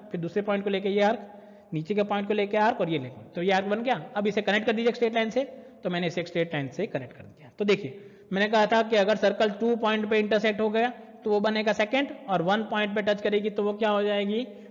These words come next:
Tangent। So यहाँ पे आपको क्या मिलेगा कि सबसे पहले मुझे क्या मिलेगा, देखिए यहाँ पे L, M और एन। तो यहाँ पे एल मेरी given line होगी, एम मेरा tangent होगा और एन मेरा क्या होगा, second होगा। So here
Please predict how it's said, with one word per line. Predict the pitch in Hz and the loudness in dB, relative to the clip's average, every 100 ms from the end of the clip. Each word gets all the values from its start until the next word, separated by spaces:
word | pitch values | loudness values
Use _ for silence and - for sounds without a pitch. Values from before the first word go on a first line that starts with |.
| - | -4
Tangent। | 277 285 208 147 135 | 0 2 2 0 -2
So | - | -6
यहाँ | 202 185 | -2 -2
पे | 226 | 2
आपको | 233 233 | 2 2
क्या | 247 233 | 2 2
मिलेगा | 208 156 135 - - - - - _ 196 | 4 2 0 -8 -18 -20 -20 -20 _ 2
कि | 208 208 - - | 2 0 -6 -10
सबसे | 180 214 | -6 -2
पहले | 214 208 | 0 0
मुझे | 202 202 | 0 0
क्या | 208 | 0
मिलेगा, | 202 202 | 0 0
देखिए | 202 190 | 0 0
यहाँ | 196 | -2
पे | 196 214 202 - - - - _ _ _ _ _ _ | -2 -4 -4 -16 -20 -20 -20 _ _ _ _ _ _
L, | 180 196 240 - - - - | 2 2 2 -6 -18 -20 -2
M | 180 208 226 | 0 0 -4
और | 180 160 | -4 -2
एन। | 139 120 - - - _ _ _ _ _ | -2 -6 -18 -20 -20 _ _ _ _ _
तो | 190 | 0
यहाँ | 185 190 | 2 4
पे | 196 | 4
एल | 196 180 202 | 4 4 4
मेरी | 202 202 | 6 4
given | 170 170 190 | 4 4 4
line | 202 208 214 | 4 4 2
होगी, | 208 269 - - - - - - _ _ _ 185 | 0 -2 -6 -14 -20 -20 -20 -20 _ _ _ -4
एम | 196 | 0
मेरा | 202 190 190 | 2 4 4
tangent | 185 165 170 233 220 | 2 0 0 0 2
होगा | 226 262 | 4 2
और | 269 - 170 | 2 -2 -2
एन | 170 180 | 0 0
मेरा | 180 175 | 0 0
क्या | 170 190 | 2 2
होगा, | 170 160 196 | 2 4 2
second | - 160 147 127 | 2 -2 -2 -8
होगा। | 135 139 | -8 -10
So | - 190 | -4 0
here | 220 226 | 4 6